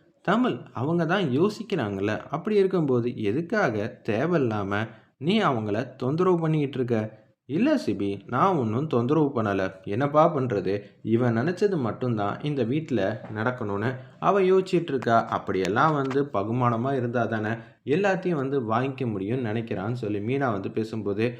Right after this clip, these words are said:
நீங்க எல்லாரும் எதை பேசிட்டு இருக்கீங்க? எங்களுக்கு எதுவும் புரிய மாட்டேங்குதுன்னொன்னே, "உங்களுக்கு இது பிடிச்சிருக்கா சார்?" அப்படின்னு சொன்னோன்னே, "ஆ, எங்களுக்கு இது பிடிச்சிருக்கு, நாங்க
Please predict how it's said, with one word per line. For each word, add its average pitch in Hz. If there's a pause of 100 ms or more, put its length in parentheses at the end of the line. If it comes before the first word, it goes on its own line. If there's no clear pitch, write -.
(260)
நீங்க 226
எல்லாரும் 175 (100)
எதை 113
பேசிட்டு 170
இருக்கீங்க? 127 (260)
எங்களுக்கு 107
எதுவும் 131
புரிய 151
மாட்டேங்குதுன்னொன்னே, 110 (420)
"உங்களுக்கு 196
இது 123
பிடிச்சிருக்கா 139
சார்?" 98
அப்படின்னு 160
சொன்னோன்னே, 110 (200)
"ஆ, 147 (320)
எங்களுக்கு 143
இது 123
பிடிச்சிருக்கு, 123 (140)
நாங்க 113